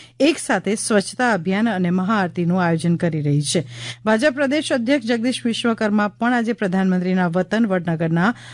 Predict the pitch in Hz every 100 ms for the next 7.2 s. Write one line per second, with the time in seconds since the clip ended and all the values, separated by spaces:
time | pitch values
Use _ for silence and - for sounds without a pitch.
0 | - - 202 - 294 302 320 254 202 175
1 | 170 185 214 180 190 160 - 180 160 170
2 | 170 165 147 147 - 151 - - - -
3 | - - - - - - - - - -
4 | - - - - 262 262 277 311 370 370
5 | 262 233 302 311 294 302 359 294 233 285
6 | 302 269 226 240 285 - 208 185 220 247
7 | 240